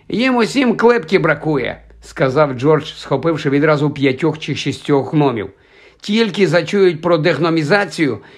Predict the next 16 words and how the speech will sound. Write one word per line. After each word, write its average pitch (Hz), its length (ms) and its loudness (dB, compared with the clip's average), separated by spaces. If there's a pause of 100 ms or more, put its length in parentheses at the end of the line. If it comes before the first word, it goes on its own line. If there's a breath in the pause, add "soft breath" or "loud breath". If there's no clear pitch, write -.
(100)
відразу 180 500 2
збігаються 156 680 0
подивитись. 143 640 -2 (420)
Могли 196 420 2
б 190 40 -10
вже 180 180 0
й 196 60 0
скумекати, 185 920 0 (200 soft breath)
що 165 220 -2
саме 165 360 -2
тоді 185 880 0 (180 loud breath)
їм 170 340 0
не 185 100 2
варто 156 380 0
вистромляти 147 680 0
носа». 135 460 -4